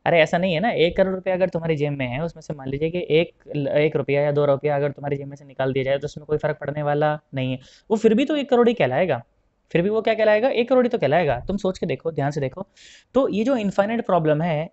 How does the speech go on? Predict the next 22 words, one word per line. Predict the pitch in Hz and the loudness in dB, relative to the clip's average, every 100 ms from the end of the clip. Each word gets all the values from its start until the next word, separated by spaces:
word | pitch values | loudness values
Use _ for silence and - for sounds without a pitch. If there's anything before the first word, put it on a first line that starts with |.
| _ 160 | _ -6
इनफाइनाइट | 170 196 196 | 2 2 4
जो | 196 | 2
रेजिस्टेंस | 170 196 185 | 2 -2 -4
का | 196 | -4
जो | 175 | 0
प्रॉब्लम | 156 151 | 0 0
है, | 175 160 - 180 | -2 -4 -4 -6
इसमें | 180 214 233 208 156 | -4 -2 -2 -4 -4
ये | 147 190 254 | 0 2 2
एक | 214 | 2
बेसिक | 170 175 233 175 | 0 0 0 2
बिल्डिंग | 170 170 165 | 2 4 2
ब्लॉक | 139 123 120 | 2 2 -2
है। | 117 _ _ _ _ _ _ _ _ _ | -8 _ _ _ _ _ _ _ _ _
ध्यान | 147 143 | -2 0
से | 151 | 2
देखो, | 160 233 | 2 2
ये | 196 175 | 4 6
दो | 170 | 6
रेजिस्टेंस | 147 147 170 160 | 6 2 -2 -2
क्या | 160 160 | 0 2
है? | 226 | 0